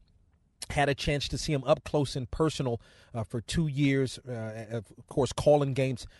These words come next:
for A and T. And to be able to, think about it, thirteen touches in that game as a rookie. Thirteen touches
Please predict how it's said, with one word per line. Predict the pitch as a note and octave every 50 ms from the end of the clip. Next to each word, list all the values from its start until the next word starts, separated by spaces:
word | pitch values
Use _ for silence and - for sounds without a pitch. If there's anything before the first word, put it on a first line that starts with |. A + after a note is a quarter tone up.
| - - _ _
for | - - -
A | A#2 D3+ D3
and | C3+ B2 - -
T. | - D#3+ C#3 A#2 G#2+ - _ _ - - _ -
And | B2 B2
to | - D3
be | B2+ C#3 E3+ A3
able | B3+ C4+
to, | A#3+ G#3 F3+ D#3 - _ _ _ _ _ _ _ _ _ - - - -
think | C4+ E4 F#4+ F#4+
about | C#4 F#3 D#3+ B2+ G#2 F#2+
it, | F#2+ - _ _ _ _ _ -
thirteen | - - A#3 C#4 D#4+ - _ - - B3+ B3 B3+
touches | G#3 - - A#3 A#3 - - G#3 E3 B2+
in | D3+ D3+ C#3+
that | C#3+ C#3 B2+ A2+ A#2
game | B2 A#2 F#2 D#2+ - _ _ _ _ _ _ _ _ _ _ _ -
as | D#3 E3+ F#3 F3 - - -
a | - F3 E3+ E3 D#3 D3 D3 -
rookie. | C#3+ C3 C#3 D3+ F#3 B3+ A#3+ - - C#3+ B2 G2 - - - _ _ _ _ _ _ _ _ _ _ _ _ _ _ _ _ _ _ -
Thirteen | F#3+ G3+ A#3+ A#3+ - - - - G#3+ A3 G#3+ G3
touches | - - - G#3+ G3+ - - F3 D3+ -